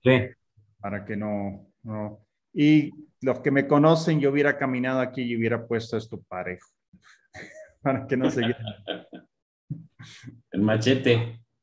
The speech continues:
Speaker 2: Sí. Esta es la foto de Chris. Yo sé, Chris,
Speaker 1: Ay,
Speaker 2: que
Speaker 1: recortarla.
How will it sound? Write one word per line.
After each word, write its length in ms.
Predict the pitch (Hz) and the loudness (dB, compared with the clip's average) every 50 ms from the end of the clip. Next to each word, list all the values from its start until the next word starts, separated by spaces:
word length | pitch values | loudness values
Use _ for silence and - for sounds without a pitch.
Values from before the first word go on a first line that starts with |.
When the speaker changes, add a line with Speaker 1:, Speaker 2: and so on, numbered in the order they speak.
| _ _ _ _ _ _ _ _ _ _ _ | _ _ _ _ _ _ _ _ _ _ _
Speaker 2:
Sí. 80 | - 120 120 120 - - _ _ _ _ - _ _ - | -12 -12 -12 -12 -14 -18 _ _ _ _ -20 _ _ 2
Esta 260 | 165 190 196 196 233 | 4 4 6 6 6
es 40 | 214 | 6
la 80 | 202 | 6
foto 300 | 208 214 220 208 214 208 202 | 6 6 4 6 8 6 6
de 140 | 202 190 | 6 4
Chris. 380 | 196 214 202 226 247 247 - - | 4 2 2 2 2 -2 -4 -2
Yo 140 | 175 180 185 | 0 0 0
sé, 240 | 180 - 196 190 - | 2 0 -2 0 0
Chris, 180 | 190 185 196 196 | 0 2 2 2
Speaker 1:
Ay, 60 | - | 2
Speaker 2:
que 60 | 113 113 | 4 4
Speaker 1:
recortarla. 760 | 127 123 - 135 131 - - 147 151 151 135 127 123 - - | 4 6 6 6 6 6 8 6 6 6 6 4 2 0 -4